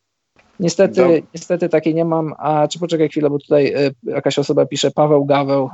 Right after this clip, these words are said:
Speaker 1: e, że jest Karol, co by nie twierdził, jest fanboyem Toronto, co udowadnia na każdym kroku. Po co
Speaker 2: Bo
Speaker 1: strugać
Speaker 2: jesteś.
Speaker 1: wariata,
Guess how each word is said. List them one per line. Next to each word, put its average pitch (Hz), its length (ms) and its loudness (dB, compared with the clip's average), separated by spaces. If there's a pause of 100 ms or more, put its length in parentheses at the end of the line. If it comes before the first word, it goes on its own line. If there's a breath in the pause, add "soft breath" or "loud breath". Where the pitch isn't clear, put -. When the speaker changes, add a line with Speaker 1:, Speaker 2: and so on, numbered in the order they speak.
(140)
Speaker 1:
e, 139 360 -6 (160)
że 139 220 2
jest 139 240 0
Karol, 160 360 4
co 165 120 -2
by 156 140 2
nie 147 140 -4
twierdził, 147 420 0
jest 147 180 -2
fanboyem 147 560 -2
Toronto, 143 560 0
co 151 120 0
udowadnia 143 460 0
na 143 120 -2
każdym 143 320 0
kroku. 151 280 0
Po 160 120 2
co 170 140 0
Speaker 2:
Bo 151 80 2
Speaker 1:
strugać 247 240 4
Speaker 2:
jesteś. 165 260 2
Speaker 1:
wariata, 170 500 2